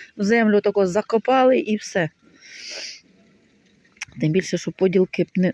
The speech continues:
не малесенькі. Якби там було дві пір'їночки, то, можливо, ще щось було. А так, слава Богу. Дивлюся, так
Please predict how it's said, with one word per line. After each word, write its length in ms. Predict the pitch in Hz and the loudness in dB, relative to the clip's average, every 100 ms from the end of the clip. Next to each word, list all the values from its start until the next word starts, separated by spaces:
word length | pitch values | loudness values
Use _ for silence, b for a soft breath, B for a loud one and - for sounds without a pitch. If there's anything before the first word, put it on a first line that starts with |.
| - | -2
не 140 | 170 | -2
малесенькі. 600 | 175 170 160 151 156 147 | 0 2 0 0 -4 -4
Якби 200 | 175 185 | -2 -2
там 220 | - 170 | 0 -2
було 120 | 170 165 | 0 -2
дві 200 | 170 165 | -2 -2
пір'їночки, 720 | 190 190 196 196 160 - 143 - | -2 0 2 0 -2 -6 -8 -4
то, 80 | |
можливо, 440 | 151 156 165 165 160 | -2 -2 0 2 0
ще 160 | - | -2
щось 240 | 156 160 160 | -4 -4 -4
було. 320 | 160 151 147 | -4 0 0
А 40 | |
так, 400 | 143 170 156 - _ _ B B B B B B B B _ | -2 -4 -6 -12 _ _ B B B B B B B B _
слава 500 | - - 170 160 170 | -20 -4 -2 0 0
Богу. 480 | 156 151 135 - 139 B B B B _ _ _ _ _ B B B B B B _ _ | -2 -2 -2 -2 -6 B B B B _ _ _ _ _ B B B B B B _ _
Дивлюся, 300 | 240 240 - - | 0 0 -2 -4
так 220 | 233 | -2